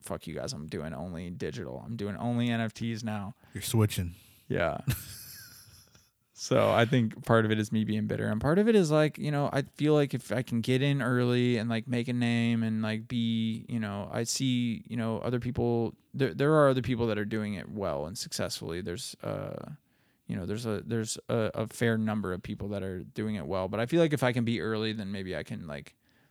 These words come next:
Speaker 1: make a name and then, you know, and then accomplish my goal of quitting my day job and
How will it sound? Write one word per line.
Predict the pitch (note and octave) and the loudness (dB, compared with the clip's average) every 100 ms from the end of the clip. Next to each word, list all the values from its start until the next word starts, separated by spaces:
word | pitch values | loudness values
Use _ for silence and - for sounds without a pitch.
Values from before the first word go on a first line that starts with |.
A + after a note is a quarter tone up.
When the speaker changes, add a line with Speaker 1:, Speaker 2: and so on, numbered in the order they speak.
| _ | _
Speaker 1:
make | - A2+ A2+ | 0 2 2
a | |
name | A2 G#2 G#2 G#2+ | 0 -2 -2 -2
and | G#2 | -4
then, | G#2 G#2 G2+ C3 - - _ _ - | -4 -6 -6 -10 -18 -20 _ _ -10
you | - | -8
know, | - D2 - _ _ - _ | -8 -10 -14 _ _ -20 _
and | - G#2+ | -6 -4
then | G#2 - | -4 -8
accomplish | - A2 A2 A#2 | -2 0 0 -2
my | A2 A2 | -2 -2
goal | A2+ | -2
of | A2+ | -2
quitting | - B2+ A#2 | 4 4 4
my | G#2+ | 0
day | G#2 G2 G#2 | -2 -4 -4
job | G#2 F#2+ F#2+ A#2 _ _ _ _ _ _ _ - | -2 -2 -2 -8 _ _ _ _ _ _ _ -10
and | F#2+ D2 | -8 -8